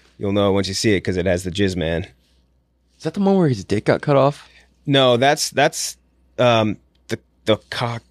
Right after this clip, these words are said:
Speaker 1: or something like that. Fuck, or I don't know. I think it was the
Speaker 2: Box.
Speaker 1: cock.
Speaker 2: The box.
Speaker 1: No, it was, like,
Speaker 2: Dick
Speaker 1: the cock 'cause they did, like, the fucking thing Blockers did with, like, the, uh, the chicken or whatever, I think. I forget. Um, but anyway, that's the last movie he directed. Murder Mystery one, I think, was kind of a pleasant surprise.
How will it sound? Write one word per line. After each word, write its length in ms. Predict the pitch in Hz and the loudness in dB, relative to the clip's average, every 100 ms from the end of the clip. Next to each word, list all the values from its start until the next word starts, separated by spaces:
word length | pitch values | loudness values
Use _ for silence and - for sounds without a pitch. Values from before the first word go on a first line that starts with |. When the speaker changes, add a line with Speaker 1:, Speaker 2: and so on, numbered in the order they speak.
| - | -4
Speaker 1:
or 120 | 120 | -4
something 560 | 113 127 117 127 117 117 | -2 -4 -2 -2 0 -2
like 200 | 113 - | -2 0
that. 380 | 113 113 - | 0 0 -6
Fuck, 380 | - - 98 - - | -8 -2 -2 -2 -6
or 220 | 110 98 _ _ | -4 -4 _ _
I 180 | 110 107 | 0 0
don't 100 | 98 | 0
know. 260 | 87 82 - _ _ | -4 -6 -10 _ _
I 60 | 120 | 0
think 120 | - | 2
it 60 | 165 | 0
was 100 | 110 | -2
the 60 | |
Speaker 2:
Box. 80 | - | -2
Speaker 1:
cock. 140 | 117 | 0
Speaker 2:
The 120 | 113 104 | 0 0
box. 460 | 113 87 - - _ _ _ _ | 0 -2 -6 -12 _ _ _ _
Speaker 1:
No, 280 | 123 139 127 | -2 2 2
it 20 | |
was, 100 | 127 | 2
like, 80 | 160 135 | 2 0
Speaker 2:
Dick 100 | - | 0
Speaker 1:
the 40 | |
cock 180 | 165 139 | -2 0
'cause 80 | 135 | 0
they 100 | 127 | 2
did, 160 | 139 | 2
like, 160 | 131 123 | 0 -2
the 100 | 117 | -2
fucking 320 | 147 131 123 | -2 -2 -2
thing 280 | 123 117 98 - | 0 0 -4 -2
Blockers 420 | 120 120 110 101 | 0 0 -2 -2
did 200 | 107 98 | -2 -2
with, 120 | 101 | -2
like, 220 | 107 98 | -4 -4
the, 380 | - 98 90 80 _ _ | -4 -2 -2 -6 _ _
uh, 360 | 110 95 76 52 - | 0 2 -2 -6 -10
the 100 | 98 | -10
chicken 340 | 107 113 101 85 | -4 -4 -2 -4
or 60 | |
whatever, 300 | 69 67 65 | -4 -4 -6
I 40 | 57 | -8
think. 220 | - - - | -10 -10 -10
I 60 | |
forget. 380 | - 80 60 - - - - - | -6 -2 -2 -4 -14 -20 -20 -6
Um, 180 | 113 123 | -2 -2
but 80 | 135 | 0
anyway, 260 | 160 123 107 | 0 0 0
that's 180 | 131 | -2
the 60 | 143 | 0
last 200 | 135 120 | -2 -2
movie 160 | 117 113 | -4 -2
he 100 | 110 | -2
directed. 540 | 104 101 - 98 98 _ _ _ _ | 0 -2 -2 -4 -6 _ _ _ _
Murder 300 | - 127 190 | -4 -2 0
Mystery 320 | 220 202 202 170 | 0 -2 0 -2
one, 160 | 175 | 0
I 40 | 147 | -2
think, 120 | 156 | -2
was 100 | 123 | -4
kind 140 | 151 | -4
of 60 | 147 | -4
a 40 | |
pleasant 280 | - 147 143 | -4 -4 -6
surprise. 560 | - 156 156 156 - | -4 -2 0 -2 -8